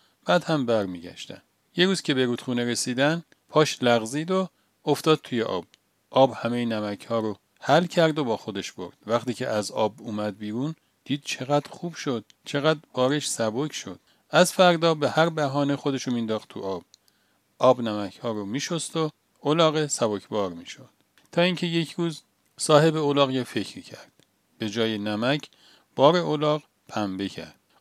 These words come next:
الاغ بیخبر هم باز فکر کرد همون تکنیکش جواب می‌ده.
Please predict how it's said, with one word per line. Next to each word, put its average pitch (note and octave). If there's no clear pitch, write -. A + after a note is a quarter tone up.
الاغ D#3+
بیخبر C3+
هم C#3
باز C#3
فکر D#3
کرد D3+
همون C#3+
تکنیکش B2+
جواب G2
می‌ده. E2+